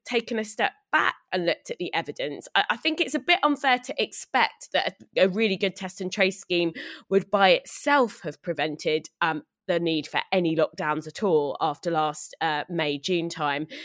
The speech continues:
because you really would have needed to get infection rates, I think, down lower than they were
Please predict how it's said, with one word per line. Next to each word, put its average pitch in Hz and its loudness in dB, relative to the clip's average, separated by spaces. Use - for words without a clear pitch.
because 185 0
you 190 0
really 190 2
would 185 2
have 165 -2
needed 165 0
to 180 -12
get - 0
infection 175 -4
rates, 156 -2
I 170 -2
think, 160 -4
down 165 0
lower 165 4
than 160 -2
they 160 0
were 156 0